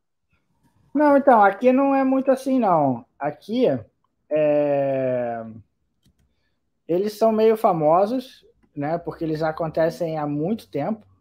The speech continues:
É... e, assim, você descobre, né, aonde eles começam e aparece lá e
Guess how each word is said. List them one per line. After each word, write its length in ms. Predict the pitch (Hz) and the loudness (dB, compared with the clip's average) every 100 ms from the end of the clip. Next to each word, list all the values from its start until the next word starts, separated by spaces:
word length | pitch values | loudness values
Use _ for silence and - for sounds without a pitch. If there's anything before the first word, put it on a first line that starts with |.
| _ _ _ _ _ _ _ _ _ - | _ _ _ _ _ _ _ _ _ -8
É... 1300 | 135 131 131 127 127 123 123 120 117 113 110 110 117 113 _ _ _ _ _ _ _ _ - _ _ - - | -6 -2 -2 -2 -2 -2 -4 -4 -6 -8 -10 -12 -16 -20 _ _ _ _ _ _ _ _ -20 _ _ -20 -12
e, 1300 | 139 143 139 139 139 139 135 135 131 123 120 117 113 104 101 107 _ _ _ _ _ _ _ _ _ _ _ _ _ _ _ _ _ _ _ _ _ _ | -8 -4 -4 -2 -2 -2 0 0 0 -2 -4 -6 -8 -12 -18 -20 _ _ _ _ _ _ _ _ _ _ _ _ _ _ _ _ _ _ _ _ _ _
assim, 280 | 170 214 185 | -8 -4 -2
você 800 | 147 156 170 180 185 180 170 170 | 0 -2 0 2 4 4 4 2
descobre, 640 | 160 - - 160 208 170 | -2 -6 2 4 4 -2
né, 140 | 160 | -2
aonde 340 | 151 143 151 151 | 0 0 -2 -2
eles 180 | 143 135 | -4 -6
começam 640 | 139 131 151 196 277 285 | -6 -4 -4 -4 -6 -6
e 160 | 262 233 | -4 -4
aparece 500 | 208 185 180 185 190 | -4 -2 -2 -2 -4
lá 300 | 175 208 247 | -2 -2 -2
e 440 | 285 277 262 165 | -4 -6 -6 -10